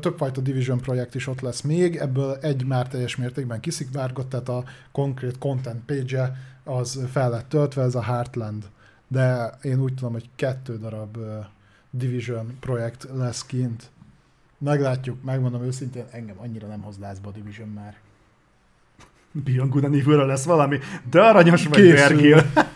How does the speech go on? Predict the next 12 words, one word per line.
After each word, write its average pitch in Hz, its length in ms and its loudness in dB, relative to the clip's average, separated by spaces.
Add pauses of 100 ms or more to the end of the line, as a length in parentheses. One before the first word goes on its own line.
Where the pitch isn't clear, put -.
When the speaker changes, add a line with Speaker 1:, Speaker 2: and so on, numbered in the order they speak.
(680)
Speaker 1:
Hogy 190 260 -2
Speaker 2:
De 240 60 2
jó 151 120 6
Speaker 1:
készül. 135 340 4
Speaker 2:
volt, 127 200 2
ez 135 140 -2
jó 294 240 2
volt, 127 300 0
tényleg 294 200 -4
ez 127 120 0
jó 180 180 0
volt. 98 300 -8